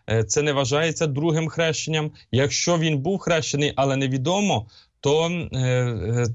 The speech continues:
таким чином відбувається, е, утвердження в цьому, що справді так було, виявлення цього таїнства, дл-, в тому числі і для цієї людини, яка не має ніякого підтвердження.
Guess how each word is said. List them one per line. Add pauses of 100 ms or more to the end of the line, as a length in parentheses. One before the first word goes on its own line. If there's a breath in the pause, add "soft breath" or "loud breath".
таким
чином (260 loud breath)
відбувається, (240 soft breath)
е, (200)
утвердження
в
цьому,
що
справді
так
було,
виявлення
цього
таїнства,
дл-,
в
тому
числі
і
для
цієї
людини,
яка (320 loud breath)
не
має
ніякого
підтвердження.